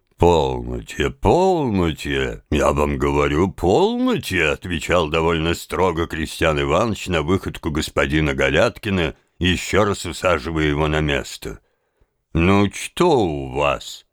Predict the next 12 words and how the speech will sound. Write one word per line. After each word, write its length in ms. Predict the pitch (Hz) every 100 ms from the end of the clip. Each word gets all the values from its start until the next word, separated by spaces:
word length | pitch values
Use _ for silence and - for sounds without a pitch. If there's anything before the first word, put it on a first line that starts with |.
| _ _ _ _
Расскажите 1000 | - 73 78 - 76 65 85 196 220 -
мне, 520 | 117 82 80 73 60 - _
что 520 | - - 73 113 196
у 40 | 190
вас 320 | 185 143 -
есть 460 | 117 175 139 -
там 240 | - 80 78
теперь 400 | 90 69 90 87
неприятного?» 1120 | 87 87 85 87 87 117 101 - 78 71 71
продолжал 680 | - 67 71 73 65 90 87
Крестьян 560 | 73 69 - 82 71
Иванович. 600 | 69 71 62 53 - -